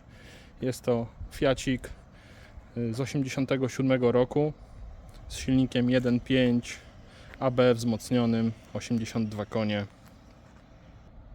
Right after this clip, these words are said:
Oczywiście z kierownicą po złej stronie, czyli mamy kierownicę z prawej strony, czyli typowa wersja eksportowa na Wielką Brytanię.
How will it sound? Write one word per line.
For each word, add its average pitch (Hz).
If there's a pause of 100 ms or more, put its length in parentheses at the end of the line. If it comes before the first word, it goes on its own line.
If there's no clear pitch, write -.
(720)
Oczywiście 117
z -
kierownicą 123
po 127
złej 127
stronie, 123
czyli 113 (520)
mamy 117
kierownicę 113
z -
prawej 135
strony, 123 (920)
czyli 117
typowa 113 (180)
wersja 123
eksportowa 117 (280)
na 110
Wielką 117
Brytanię. 98